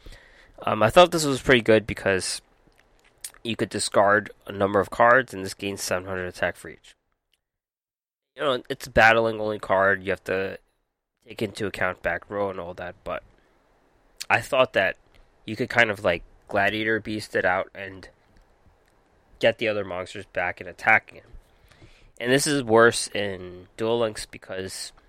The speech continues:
you can't use your main phase tube. So not only can the monsters not attack, but they just come back. So really, this brings back those materials. They're just on the board without you doing another special summon. Like, if you could link summon, that would've been great, but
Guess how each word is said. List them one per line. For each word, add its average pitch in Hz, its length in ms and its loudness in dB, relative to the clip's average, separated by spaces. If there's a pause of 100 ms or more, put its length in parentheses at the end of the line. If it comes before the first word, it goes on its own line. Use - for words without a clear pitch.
(420)
you 110 120 -14
can't 123 320 -10
use 110 260 -8
your 104 100 -6
main 95 200 -6
phase 90 260 -12
tube. - 380 -20
So 92 300 -18 (360)
not 113 220 4
only 117 260 2
can 98 200 -12
the 98 100 -10
monsters 92 480 -8
not 90 200 -6
attack, 85 580 -6
but 95 180 -20
they 95 140 -20
just - 120 -20 (720)
come 101 100 -20
back. - 60 -20 (840)
So 110 80 -12
really, 113 280 0
this 104 160 -10
brings 101 280 -8
back 90 320 -4
those 101 160 -20
materials. 90 420 -20 (920)
They're 107 100 -14
just 107 240 -6
on 98 140 -2
the 98 80 -14
board 101 460 -6
without 95 360 -6
you 95 120 -16
doing 90 360 -14
another 87 380 -14
special 85 380 -14
summon. 85 320 -10 (180)
Like, 101 240 -12
if 104 140 -10
you 101 80 -10
could 110 160 -6
link 113 240 -6
summon, 87 340 -8
that 90 80 -14
would've 95 140 -10
been 101 120 -12
great, 90 300 -12
but - 160 -14